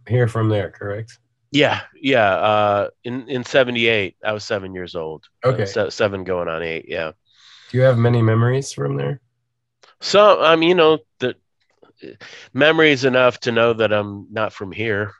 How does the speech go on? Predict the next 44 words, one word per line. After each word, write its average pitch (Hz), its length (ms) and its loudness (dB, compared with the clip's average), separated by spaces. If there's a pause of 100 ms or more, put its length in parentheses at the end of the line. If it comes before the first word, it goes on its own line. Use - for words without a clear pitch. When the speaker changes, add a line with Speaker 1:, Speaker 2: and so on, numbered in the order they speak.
Speaker 2:
<laughs> 110 120 -10
You 147 240 2
Speaker 1:
Right, 147 100 6
Speaker 2:
know 180 100 8
what 180 120 4
I 175 40 4
Speaker 1:
right, 151 80 2
Speaker 2:
mean? 156 120 0 (260)
Speaker 1:
right. 71 180 -16
Yeah, 139 240 4
for 120 120 -2
sure. 113 280 -4 (200)
Mm-hmm. 101 180 -4
Speaker 2:
Yeah. 110 360 2 (640)
Yeah, 107 180 0
and, 95 400 -2
uh, 82 360 -4
yeah, 92 180 -4
the 92 80 -8
first, 104 480 -4
uh, 95 240 2
year 101 540 -4
or - 20 -8
two, 98 440 -8
uh, 80 260 -6 (220)
they, 98 160 -8
they 92 180 -8
stuck 101 340 -4
me 98 220 -6
in 90 180 -8
E 95 180 -6
S 87 220 -4
L. 92 280 0
They 90 120 -8
stuck 95 320 -8
me 90 80 -8
a 85 40 -8
year 85 240 -8
back 82 380 -6
in 87 80 -14
school 85 400 -14
because 98 400 -12
of 95 140 -10
it. 95 220 -8